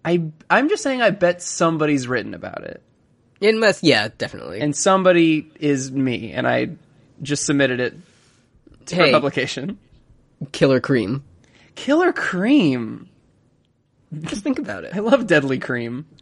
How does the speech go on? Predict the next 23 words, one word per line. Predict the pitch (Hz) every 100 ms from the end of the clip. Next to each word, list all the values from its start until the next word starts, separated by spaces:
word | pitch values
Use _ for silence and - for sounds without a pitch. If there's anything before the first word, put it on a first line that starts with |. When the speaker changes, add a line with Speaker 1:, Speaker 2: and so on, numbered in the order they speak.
| _ _ -
Speaker 2:
<laughs> | 240 170
No! | 240 247 302 508 571 508 - -
<laughs> | 226 - 233 - _ _ _ _ _ _ _ _ _ _ - - _ _ _ _ _ _
Uh, | 139 147 143
anyway, | 180 165 139 135 135 -
Killer | 175 160
Queen | 175
has | 160
already | 151 151
touched | 143 143
the | 147
doorknob, | 135 127 120 117
and | - 135
guess | 131
what? | 151 120
Shigechi | - 156 143 196 175
fucking | 190 170 170
explodes | 143 - - 143 131 123
and | 120
dies. | 123 107 82 131 151 - _ _ _ _ _ _ _ -
Speaker 1:
And, | 196 202 196 196 - _
yeah. | - 170 165 110 85 85 - _ _ _ _ _
Speaker 2:
<laughs> | -